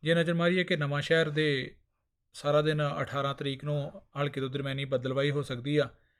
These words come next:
ਤੇ ਜ਼ਿਆਦਾ ਤੇਜ਼ ਹਨੇਰੀ ਤੇ ਹਵਾ ਇੱਕ ਵਜੇ ਬਾਰਾਂ ਕਿਲੋਮੀਟਰ ਪ੍ਰਤੀ ਘੰਟੇ ਦੀ ਰਫ਼ਤਾਰ ਦੇ ਨਾਲ ਚੱਲਦੀ ਰਹੇਗੀ ਤੇ ਰਾਤ ਦੇ ਟਾਈਮ ਵੀ ਗਿਆਰਾਂ ਤੋਂ ਬਾਰਾਂ ਡਿਗਰੀ ਟੈਂਪਰੇਚਰ ਰਹੇਗਾ।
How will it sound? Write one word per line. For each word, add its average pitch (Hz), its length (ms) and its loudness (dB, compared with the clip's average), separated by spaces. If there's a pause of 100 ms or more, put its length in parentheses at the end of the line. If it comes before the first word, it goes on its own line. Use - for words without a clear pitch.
(340)
ਤੇ 147 80 0
ਜ਼ਿਆਦਾ 139 340 4
ਤੇਜ਼ 143 280 0
ਹਨੇਰੀ 135 540 -2 (1120)
ਤੇ 151 120 2
ਹਵਾ 139 280 2 (600)
ਇੱਕ 147 220 -2
ਵਜੇ 143 420 0 (160)
ਬਾਰਾਂ 139 300 0
ਕਿਲੋਮੀਟਰ 143 380 -4
ਪ੍ਰਤੀ 139 360 -6
ਘੰਟੇ 135 180 -4
ਦੀ 127 100 -4
ਰਫ਼ਤਾਰ 127 360 -4
ਦੇ 127 100 -6
ਨਾਲ 131 180 -4
ਚੱਲਦੀ 127 260 -4
ਰਹੇਗੀ 151 400 -2 (680)
ਤੇ 156 80 6
ਰਾਤ 143 200 6
ਦੇ 147 80 4
ਟਾਈਮ 147 260 0
ਵੀ 151 180 0 (420)
ਗਿਆਰਾਂ 147 200 2
ਤੋਂ 147 100 0
ਬਾਰਾਂ 139 220 0
ਡਿਗਰੀ 135 240 -4
ਟੈਂਪਰੇਚਰ 131 460 -4
ਰਹੇਗਾ। 127 380 0